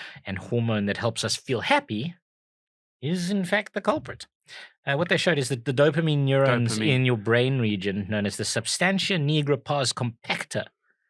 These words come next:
Speaker 2: Yeah.
Speaker 1: Hey, how's that for fucking type of the brain that I had to write down? Substantia nigra pars compacta. It alters the perception of time.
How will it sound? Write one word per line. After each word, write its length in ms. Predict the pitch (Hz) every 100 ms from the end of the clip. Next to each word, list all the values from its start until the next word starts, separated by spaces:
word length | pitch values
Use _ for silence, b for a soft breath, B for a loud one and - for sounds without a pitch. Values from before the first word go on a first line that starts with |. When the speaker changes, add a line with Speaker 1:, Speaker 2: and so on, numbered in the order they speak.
| _
Speaker 2:
Yeah. 260 | 117 104 98 90
Speaker 1:
Hey, 140 | 123
how's 240 | 120 127 104
that 180 | 113 117 _
for 180 | - 101 90 _
fucking 280 | 123 123 113
type 260 | - 120 113
of 40 |
the 60 | 107
brain 280 | 104 110
that 80 | 104
I 80 | 107
had 120 | 110
to 80 | 110
write 240 | 95 98
down? 220 | 92 92 92
Substantia 500 | 113 - 156 165 170
nigra 360 | 147 143 131
pars 220 | 135 135
compacta. 400 | 120 113 123 120 120 B B B
It 100 | 185
alters 320 | 214 196 220
the 80 | 180
perception 460 | 190 - 165 -
of 80 | 175
time. 280 | - 202 117